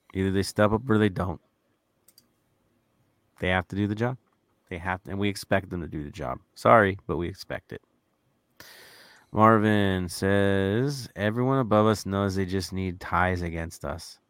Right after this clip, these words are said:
That's the worst part. Park the bus. We aren't scoring enough. Scary. They win the, they win with ties."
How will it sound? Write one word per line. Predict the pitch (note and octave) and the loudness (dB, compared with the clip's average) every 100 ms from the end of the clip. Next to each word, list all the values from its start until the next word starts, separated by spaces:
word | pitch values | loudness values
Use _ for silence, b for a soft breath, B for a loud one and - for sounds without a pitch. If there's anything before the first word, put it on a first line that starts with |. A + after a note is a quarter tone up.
| _ _ | _ _
That's | F2 F#2+ - | -4 -4 -2
the | G2+ | -2
worst | G2 F#2+ - | 0 -2 -2
part. | F#2 E2 - - | 0 0 -2 -2
Park | F#2 F2+ - | 2 2 0
the | F#2+ | -2
bus. | F#2+ F2 E2 - | 2 0 0 -6
We | F2 | -8
aren't | F2+ E2 | -6 -8
scoring | - F2 F2 F2+ | -8 -6 -4 -4
enough. | F2 E2+ | -4 -6
Scary. | - - E2 F2 F2 E2 | -8 -10 -4 -2 -2 -2
They | D#2+ | -4
win | D#2 E2 | -4 -6
the, | D#2+ - - - | -8 -12 -18 -12
they | F2+ F2+ | -4 -2
win | E2+ F2+ F#2 | 0 0 2
with | F2+ - | 0 -4
ties." | - F#2 E2+ D#2 D#2+ | 2 4 4 2 -4